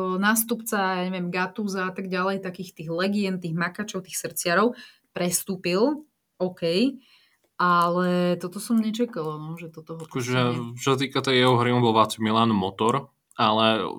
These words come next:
Speaker 2: teraz sú tie milánske kluby, ja som práve o tom aj v mojom článku pre Sportnet písal, že tie milánske kluby, oni majú strašné finančné problémy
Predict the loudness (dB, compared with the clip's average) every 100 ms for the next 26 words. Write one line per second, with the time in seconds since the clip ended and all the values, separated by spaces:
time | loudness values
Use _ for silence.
0 | -10 -8 -8 -6 -4 -2 0 0 0 -4
1 | -2 0 0 0 0 0 2 -2 0 0
2 | 0 -2 -4 -6 -4 -4 -4 -4 -4 -4
3 | -4 -4 -4 -2 -2 0 0 0 0 0
4 | -2 -4 -12 -18 -18 -6 2 6 8 6
5 | 2 0 2 4 4 4 2 0 2 0
6 | 0 -2 0 0 0 -2 0 2 4 2
7 | 2 -2